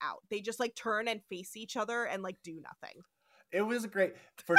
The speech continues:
Speaker 2: two hooded <laughs> figures just to turn to each other and give each other a look, it's, like, almost like a double take. It was very funny.
Speaker 1: <laughs>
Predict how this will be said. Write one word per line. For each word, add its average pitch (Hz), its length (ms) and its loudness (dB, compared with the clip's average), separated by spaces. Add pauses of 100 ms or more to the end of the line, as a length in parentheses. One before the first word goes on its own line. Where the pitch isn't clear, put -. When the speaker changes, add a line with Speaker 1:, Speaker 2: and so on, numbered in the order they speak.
Speaker 2:
two 208 140 2
hooded 175 300 10
<laughs> - 40 12
figures 139 400 2
just 131 120 -6
to 139 100 -4
turn 107 240 -4
to 117 100 0
each 117 140 -2
other 113 180 2
and 107 140 -2
give 104 180 -2
each 110 140 -4
other 107 200 2
a 95 80 4
look, 90 560 0 (280)
it's, 110 100 -8
like, 123 120 -4
almost 120 280 0
like 120 100 2
a 98 60 -2
double 104 300 2
take. 151 260 -4
It 143 80 0
was 147 220 2 (140)
very 587 300 12
funny. 587 360 10
Speaker 1:
<laughs> 622 40 12